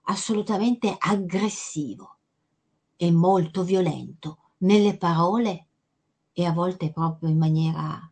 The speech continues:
no? Anche fisica. Basta magari, ehm, arrivare a, per un parcheggio mentre c'è anche un altro che sta arrivando e allora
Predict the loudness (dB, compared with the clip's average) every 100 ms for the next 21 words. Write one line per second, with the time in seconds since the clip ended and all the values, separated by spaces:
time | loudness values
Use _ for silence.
0 | _ -4 -4 -4 _ _ _ _ -4 -2
1 | -4 -2 -2 -2 -8 -12 -16 _ _ _
2 | _ _ 2 6 6 2 -2 0 0 2
3 | 4 4 4 0 -2 _ _ _ _ -4
4 | 0 2 2 2 2 2 0 -4 -8 -14
5 | _ _ _ _ _ _ -2 0 2 4
6 | 6 6 6 2 -2 -6 _ _ _ -4
7 | -4 -6 -10 -14 -18 -20 -20 _ -2 2
8 | 2 2 0 2 4 4 2 2 4 6
9 | 4 2 0 0 -4 -2 2 2 0 -2
10 | -2 2 4 2 -2 -4 -4 -4 -4 0
11 | 0 0 0 0 0 -2 -4 -6 _ _
12 | _ _ -2 2 2 2 2 0